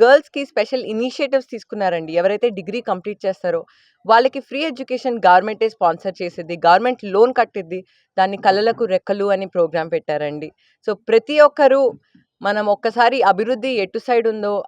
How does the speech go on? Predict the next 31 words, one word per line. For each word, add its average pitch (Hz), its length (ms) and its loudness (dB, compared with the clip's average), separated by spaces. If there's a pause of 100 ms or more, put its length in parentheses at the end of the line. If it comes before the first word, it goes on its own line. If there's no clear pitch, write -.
అభివృద్ధి 196 400 -4
చూసి 277 520 -8
ఓటేద్దాం. 180 640 -2
మీరు 175 160 -6
మటన్ 175 400 -6
షాప్ 202 240 0
తీసుకోండి, 190 480 -6
చికెన్ 214 360 -10
షాప్ 233 260 -4
తీ-, 220 260 -12
తీసుకోండి, 202 480 -8
గుడ్డల 185 360 0
షాప్ 269 280 0
తీసుకోండి. 226 520 -2 (760)
ఈరోజు 311 420 2
ఒకప్పుడులా 311 640 4
ఉ-, 277 180 4 (140)
లేవసలు. 233 500 4 (360)
ఒకప్పుడు 233 420 0
చాలా 269 440 6
అంటే 277 180 2
చాలా 247 300 2
బాగా 214 300 4
చేశారు, 226 460 0 (100)
చాలా 202 180 0 (180)
ప్రతి 226 280 -2
ఒక్క 330 140 0
పండగని 247 540 2 (800)
చాలా 214 180 8
బాగా 202 360 4
జరుపుకునేవాళ్ళు. 185 800 -2